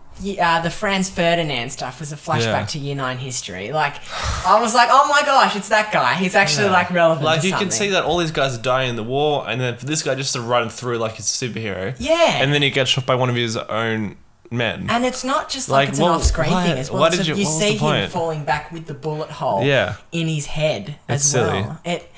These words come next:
Speaker 1: and I just also, like,
Speaker 2: I did not buy Ray Fiennes' reaction to him dying. <laughs>
Speaker 1: Really?
Speaker 2: No, I was
Speaker 1: I
Speaker 2: like
Speaker 1: thought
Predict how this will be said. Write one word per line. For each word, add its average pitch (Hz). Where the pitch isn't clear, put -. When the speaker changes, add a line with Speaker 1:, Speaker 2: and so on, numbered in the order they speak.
Speaker 1:
and 214
I 233
just 247
also, 247
like, 208
Speaker 2:
I 127
did 123
not 123
buy 113
Ray 107
Fiennes' 104
reaction 104
to 104
him 98
dying. 92
<laughs> 165
Speaker 1:
Really? 370
Speaker 2:
No, 110
I -
was -
Speaker 1:
I -
Speaker 2:
like 554
Speaker 1:
thought 640